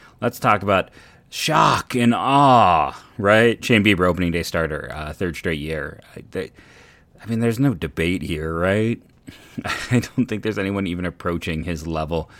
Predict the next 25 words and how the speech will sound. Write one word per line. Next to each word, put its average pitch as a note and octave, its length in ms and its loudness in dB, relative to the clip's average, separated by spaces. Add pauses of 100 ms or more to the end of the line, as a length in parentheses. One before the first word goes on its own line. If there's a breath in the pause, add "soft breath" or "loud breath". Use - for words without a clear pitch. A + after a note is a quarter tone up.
(340 loud breath)
This A#2+ 160 0
isn't A#2 160 0
like G#2 180 -2
a G2 40 -4
few G2+ 160 -4
years F2+ 300 -2
ago E2 300 -4
when, E2 360 -4 (480 soft breath)
uh, C#2+ 280 -12
the E2+ 120 -14
rotation F2 580 -4
was, D#2+ 160 -6
like, E2 220 -4
legitimately D#2+ 640 -6
three E2 640 -4
of D#2 120 -6
the D#2+ 80 -8
top D#2+ 260 -4
fifteen D#2+ 380 -8
pitchers D#2 320 -10
in D#2 100 -10
baseball. D#2 440 -8
Now G2+ 320 -2
there's F#2 200 -4
Bieber. F2+ 540 -4